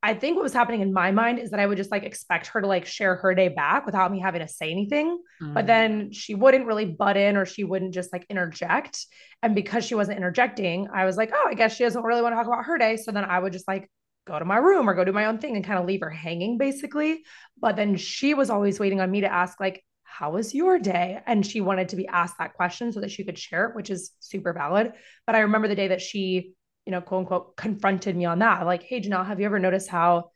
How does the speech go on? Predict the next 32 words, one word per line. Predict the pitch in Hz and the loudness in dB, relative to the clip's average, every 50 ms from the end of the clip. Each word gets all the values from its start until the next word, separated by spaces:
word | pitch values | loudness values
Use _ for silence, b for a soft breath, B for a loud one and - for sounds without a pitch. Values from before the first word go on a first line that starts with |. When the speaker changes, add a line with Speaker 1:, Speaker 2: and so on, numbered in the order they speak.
| _ _ _ _ _ _ _ _ | _ _ _ _ _ _ _ _
Speaker 1:
whenever | - 202 208 208 214 220 208 | -6 -2 0 2 4 4 2
I | - - 185 | 2 4 2
ask | 208 202 196 - | 2 2 0 -2
you | 220 185 | -4 -4
how | 190 | -2
your | 185 170 | -2 0
day | 170 202 196 | 0 2 4
is, | 185 170 165 | 2 2 2
you | 180 | -2
tell | 180 185 185 | -4 -4 -2
me | 180 180 | -2 0
all | 170 156 | 0 0
about | 165 180 175 170 160 | 2 2 4 4 2
it, | 160 165 180 | 0 -2 -4
but | 170 170 | -6 -6
you've | 175 170 | -4 -4
never | 170 170 170 156 160 | -2 -2 -2 0 0
asked | 156 156 - - | -2 -2 -4 -8
me | 185 | -10
how | 160 175 | -8 -6
my | 170 151 156 | -6 -4 -4
day | 160 180 190 208 220 240 | -2 -2 0 0 0 -2
is?" | 262 - - - - _ _ _ _ _ _ _ _ _ _ _ | -4 -6 -8 -14 -16 _ _ _ _ _ _ _ _ _ _ _
And | - 185 175 | -10 -8 -6
again, | 175 160 285 330 339 302 254 233 | -6 -2 -2 0 0 0 0 0
when | 202 190 | 0 0
I | 180 170 | -2 -2
heard | 160 - - 269 285 220 185 | -4 -2 2 2 2 4 4
that, | 202 180 175 175 - | 4 4 4 4 2
I | - 190 185 | 2 0 0
was | 190 185 170 180 | -2 -2 -2 -2
like | 180 170 170 151 | -2 -2 -2 -4